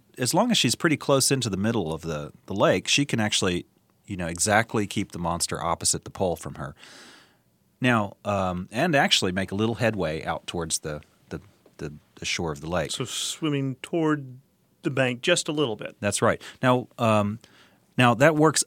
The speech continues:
Speaker 1: up until she gets one quarter of the way towards the bank, because up at one quarter, exactly every movement that the monster makes, he goes four times as fast. She can make,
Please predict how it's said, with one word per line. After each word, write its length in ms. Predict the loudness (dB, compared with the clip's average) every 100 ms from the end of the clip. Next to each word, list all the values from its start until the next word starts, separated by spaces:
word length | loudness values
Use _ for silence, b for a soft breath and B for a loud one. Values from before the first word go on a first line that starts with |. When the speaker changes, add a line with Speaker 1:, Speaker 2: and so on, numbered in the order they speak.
| 4
Speaker 1:
up 200 | 4 4
until 460 | 0 4 6 6
she 160 | 2 0
gets 220 | -2 -2
one 340 | -2 0 0 0
quarter 400 | 0 0 2 -2
of 100 | -2
the 80 |
way 400 | -4 -2 -2 -6 -12 _ _ -12
towards 320 | -8 -6 -6
the 60 | -2
bank, 260 | 0 -2 -8
because 420 | -6 0 2 0 2
up 200 | 0 0 _ -20 -20 -6
at 160 | -4
one 200 | 0 0
quarter, 500 | 2 4 4 4 0 -8
exactly 520 | -2 2 2 2 -2
every 200 | 0 0
movement 380 | 0 0 -2 -6
that 80 | -8
the 60 | -6
monster 340 | -4 -4 -6
makes, 260 | -8 -8 -8
he 100 | -6
goes 240 | -4 -4
four 200 | -4 -6
times 260 | -4 -6 -4
as 120 | -4
fast. 540 | 0 0 0 -4 -8 -12 b b b
She 280 | -2 0 -2
can 180 | -2
make, 300 | -2 -2 -4